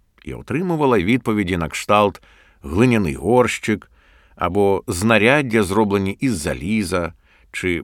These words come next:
«перша одомашнена рослина». Тоді вона оголошувала: «Ось моя відповідь». І підносила вгору стегнову кістку первісної людини,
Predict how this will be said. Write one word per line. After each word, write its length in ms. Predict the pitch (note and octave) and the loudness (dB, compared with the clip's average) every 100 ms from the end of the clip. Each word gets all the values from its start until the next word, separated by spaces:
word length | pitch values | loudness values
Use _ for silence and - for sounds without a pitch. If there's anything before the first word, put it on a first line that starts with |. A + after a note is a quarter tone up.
| - | -2
«перша 480 | G#2+ C3+ - - - | 2 2 2 0 0
одомашнена 720 | G#2+ F#2 F2 A2 - G#2+ G#2 | 0 0 0 0 -2 -2 -2
рослина». 640 | A2 - - - A1 - _ _ _ _ _ - | -4 -6 -12 -14 -16 -20 _ _ _ _ _ -14
Тоді 320 | B1+ C#2+ D3+ | -10 -4 -2
вона 320 | D3 B2 B2 | -2 -2 -2
оголошувала: 880 | - G2 F#2+ C2+ A1+ - A#1+ G1+ G1+ _ _ _ _ _ _ - | -4 -4 -4 -6 -10 -12 -14 -16 -20 _ _ _ _ _ _ 0
«Ось 480 | C3+ G#3 - - - _ | 2 2 0 -10 -16 _
моя 380 | C3+ E3 E3 A2 | -6 -4 -2 -4
відповідь». 600 | B1 - - G1+ - - _ _ _ _ _ _ _ _ _ _ | -6 -14 -16 -16 -18 -20 _ _ _ _ _ _ _ _ _ _
І 140 | G2 | -6
підносила 640 | F2 E2+ E2 A#2 - G#2 E2 | -4 -4 -2 -4 -2 -2 -2
вгору 540 | C#2+ D#2 C#3 C#3 A#2+ _ _ _ - | -4 -2 0 0 -4 _ _ _ -14
стегнову 680 | - - B2 G#2 G#2 G#2+ D3 | -8 0 0 2 0 0 -6
кістку 580 | - A2 B2 - - | -4 -2 -2 -4 -6
первісної 680 | A#2 A#2 G#2+ G#2+ G#2 A2+ A2+ | -2 0 0 -2 -6 -4 -4
людини, 560 | A#2 C3 C3 E2+ C2 | -2 -2 -2 -4 -6